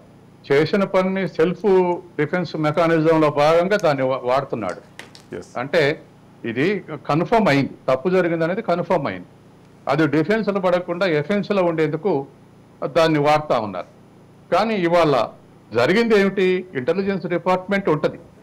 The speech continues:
Speaker 1: తర్వాత కల్ప్రిట్స్ ఎవరైనా ఉంటే ట్రేస్ అవుట్ చేయడానికి ప్రయత్నం చేస్తారు. కానీ ట్యాపింగ్ చేయాలంటే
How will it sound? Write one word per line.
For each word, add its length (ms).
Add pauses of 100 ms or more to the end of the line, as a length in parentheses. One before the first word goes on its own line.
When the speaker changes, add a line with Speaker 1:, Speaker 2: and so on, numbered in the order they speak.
(460)
Speaker 1:
తర్వాత 420
కల్ప్రిట్స్ 640
ఎవరైనా 260
ఉంటే 180
ట్రేస్ 320
అవుట్ 320
చేయడానికి 320
ప్రయత్నం 360
చేస్తారు. 320 (720)
కానీ 300
ట్యాపింగ్ 680
చేయాలంటే 580